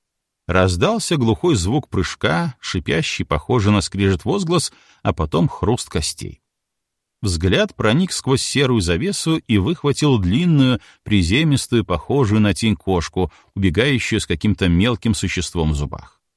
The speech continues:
Над её головой списком кружила летучая мышь. «Интересно, где он сейчас?» подумала Элизабет. «Наверное, едет, и борода развивается по ветру.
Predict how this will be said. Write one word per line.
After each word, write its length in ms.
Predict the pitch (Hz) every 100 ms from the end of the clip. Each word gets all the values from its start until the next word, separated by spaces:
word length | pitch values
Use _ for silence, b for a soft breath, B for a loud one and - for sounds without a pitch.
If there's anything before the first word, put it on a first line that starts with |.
| _ _ _ _ _ _ _ -
Над 180 | 107
её 220 | 123 226 202
головой 460 | 156 110 127 190
списком 500 | - - 196 - 160
кружила 560 | 113 110 107 165 139 123 b b
летучая 600 | 107 98 110 98 - 76
мышь. 380 | 58 - - - _ _ _ _ _ _ _
«Интересно, 920 | 123 123 - 147 117 85 - 80 78 -
где 280 | 110 135 180
он 140 | 95
сейчас?» 580 | - 76 - - - - _
подумала 480 | 90 82 87 85 85
Элизабет. 640 | 90 80 65 60 - - _ _ _ _ _ -
«Наверное, 580 | 104 104 117 117 110 104
едет, 640 | 87 113 190 156 - - _
и 80 | 101
борода 440 | 87 73 71 113
развивается 580 | 170 113 127 143 131 117
по 160 | - 123
ветру. 360 | 110 - 104